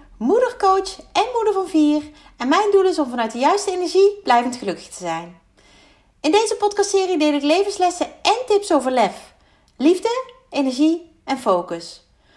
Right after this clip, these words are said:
Zodat ook jij als moeder binnenkort beter voor jezelf kunt kiezen.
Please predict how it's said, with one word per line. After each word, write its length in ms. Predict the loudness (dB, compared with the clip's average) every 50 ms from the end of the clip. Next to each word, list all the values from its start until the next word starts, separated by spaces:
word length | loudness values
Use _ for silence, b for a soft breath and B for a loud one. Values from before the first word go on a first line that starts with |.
| _ _
Zodat 320 | -14 -4 0 0 2 2 0
ook 80 | -2
jij 340 | -2 0 4 4 4 4 4 2
als 160 | -2 -4 -2
moeder 300 | -2 -2 0 0 0 0
binnenkort 500 | 0 0 0 0 0 0 0 0 -2 -2
beter 280 | 0 0 0 0 -2 -4
voor 160 | -4 -2 -2
jezelf 480 | -2 -2 -2 2 4 4 4 4 2
kunt 160 | -4 -8 -10 -8
kiezen. 440 | -10 -10 -10 -10 -12 -14 -14 -18